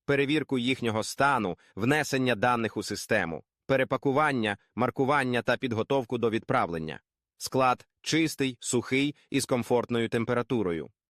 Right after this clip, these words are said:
Погодинна ставка становить двадцять п'ять і три злотих нетто, а для студентів до двадцяти шести років —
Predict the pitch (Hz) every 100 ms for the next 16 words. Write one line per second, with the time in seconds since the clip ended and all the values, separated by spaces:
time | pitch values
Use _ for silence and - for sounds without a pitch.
0 | _ - 127 147 185 170 147 - 156 -
1 | 135 - 135 139 123 98 113 131 - 120
2 | - 131 120 123 117 113 127 123 101 113
3 | 110 117 147 123 - 82 76 - - 117
4 | 123 127 - 127 143 143 139 120 127 110
5 | 123 - 123 117 123 - 120 113 147 156
6 | 151